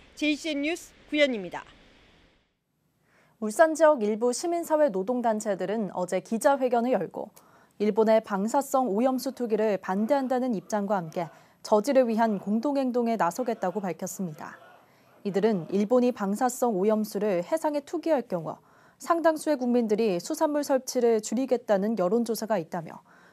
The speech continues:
Speaker 2: 어민과 수산물을 취급하는 상인들이 큰 피해를 입을 것이라고 우려했습니다. 이어 플랑크톤부터 상위 포식자인 고래까지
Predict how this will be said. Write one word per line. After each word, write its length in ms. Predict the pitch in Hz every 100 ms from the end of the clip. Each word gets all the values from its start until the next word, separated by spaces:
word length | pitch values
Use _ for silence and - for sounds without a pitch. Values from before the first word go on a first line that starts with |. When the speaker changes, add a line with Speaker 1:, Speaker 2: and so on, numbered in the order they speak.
| _
Speaker 2:
어민과 500 | 185 196 214 208 208
수산물을 540 | 208 320 311 277 262
취급하는 560 | 254 247 240 240 220 220
상인들이 680 | 254 226 220 190 214 170 -
큰 200 | 311 294
피해를 360 | - 349 311 214
입을 240 | 180 214
것이라고 540 | 214 196 185 175 160
우려했습니다. 880 | 165 190 240 190 - 170 151 - - _ _ _ _ _ - _ -
이어 140 | 190
플랑크톤부터 1040 | - 330 330 320 294 302 277 247 - 240 180
상위 320 | - 311 302
포식자인 720 | - 277 269 254 240 202 240
고래까지 540 | 220 208 220 170 160